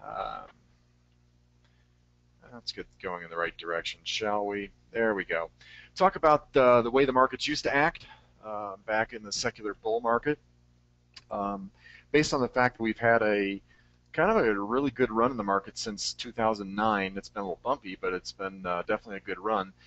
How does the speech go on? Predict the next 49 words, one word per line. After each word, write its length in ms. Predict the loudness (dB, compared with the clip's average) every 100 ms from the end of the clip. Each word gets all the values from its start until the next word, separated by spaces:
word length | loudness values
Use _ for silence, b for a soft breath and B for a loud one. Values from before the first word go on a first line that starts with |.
| B B 0
A 40 |
lot 160 | 4 4
of 60 |
people 200 | 0 -2
are 80 | 0
wondering 420 | 0 0 -2 -2
if 200 | -4 -6
the 140 | -4 -2
idea 340 | 0 0 0
of 100 | 0
buy 160 | 0 2
and 100 | 0
hope 300 | -2 -4 -4 -12 -20
is, 180 | -18 -16
is 160 | -12 -8
something 400 | -6 -6 -8 -12
that 120 | -12 -10
they 100 | -6
should 220 | -6 -6
return 400 | -8 -8 -4 -6 -4
to, 240 | -4 -4
so 280 | -4 -4 -2
I, 240 | -4 -4
I 40 | -6
will 200 | -6 -16
address 400 | -8 -6 -6 -4
that. 320 | -4 -4 -6 _ b b b b
Uh, 80 | -2
we'll 160 | 2 2
look 160 | 0
at 100 | -2
various 300 | 0 2 2
sell 300 | 2 4 4 2
strategies 640 | 0 2 2 -2 -6 -6
and, 160 | -10 -10
and 160 | -10
talk 240 | -4 -4 -2
about 240 | 0 0
why 220 | 2 2
you 200 | 2 -2
need 260 | -6 -6 -6
to 80 | -8
develop 360 | -6 -2 -2 -4
a 60 |
sell 240 | -6 -4 -4
strategy 460 | -4 -6 -6 -8
in 140 | -10 -8
your 100 | -10
portfolio. 680 | -12 -18 -14 -12 -10 -10